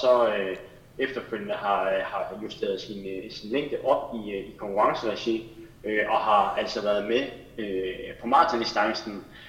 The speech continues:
øh, til både, øh, E M, V M og, øh, og O L. O L var, var i to tusind og tolv. Øh, og, øh, ja, og, øh,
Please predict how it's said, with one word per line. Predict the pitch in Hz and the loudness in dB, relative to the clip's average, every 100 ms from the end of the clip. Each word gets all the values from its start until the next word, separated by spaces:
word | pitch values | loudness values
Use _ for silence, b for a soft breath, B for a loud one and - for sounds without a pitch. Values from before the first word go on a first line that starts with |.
| B B - | B B -8
øh, | 113 95 95 95 92 95 90 - - | -4 -4 -6 -8 -10 -10 -12 -16 -8
til | 120 | -4
både, | 120 123 120 104 | 6 8 8 6
øh, | 98 | 0
E | 98 175 156 123 | 2 4 4 2
M, | 131 131 | 0 0
V | 143 107 | 2 0
M | 113 123 113 | -2 -6 0
og, | 101 95 92 | 2 4 2
øh, | - 95 | 0 0
og | - 165 | 2 4
O | 160 | 6
L. | 127 123 135 131 | 6 4 0 0
O | |
L | 110 | 0
var, | 101 92 87 - - | 0 -4 -4 -8 -4
var | 101 | -4
i | - | -2
to | 139 | -4
tusind | - 117 - | -6 -8 -10
og | |
tolv. | - 170 180 - - - - - - - - - B B B B B | 2 4 4 2 -10 -14 -20 -20 -20 -20 -20 -20 B B B B B
Øh, | 135 120 107 101 101 101 92 92 - - - - - | 8 8 8 2 -4 -8 -12 -16 -18 -20 -20 -18 4
og, | 127 117 113 | 8 8 8
øh, | 110 104 95 90 90 - - - - - - - - | 4 2 0 -2 -4 -8 -20 -20 -20 -20 -20 -14 4
ja, | 120 - - - | 6 6 2 4
og, | 117 107 104 | 6 6 2
øh, | 98 | -2